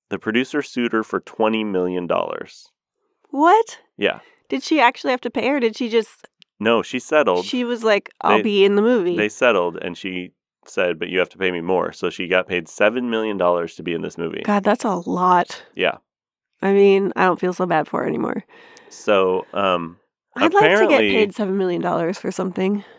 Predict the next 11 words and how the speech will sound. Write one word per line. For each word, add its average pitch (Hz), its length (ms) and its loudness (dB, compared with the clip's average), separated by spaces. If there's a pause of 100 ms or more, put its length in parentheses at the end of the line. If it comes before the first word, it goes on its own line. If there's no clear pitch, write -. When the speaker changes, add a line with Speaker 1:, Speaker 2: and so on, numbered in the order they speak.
Speaker 1:
when 117 260 -2
a 113 60 2
lot 110 280 2
of 110 60 2
the 101 120 -2
actors 92 800 -4 (720)
read 92 260 0
the 98 80 -4
script - 640 -6 (280)
and 87 200 -4
were 85 200 -4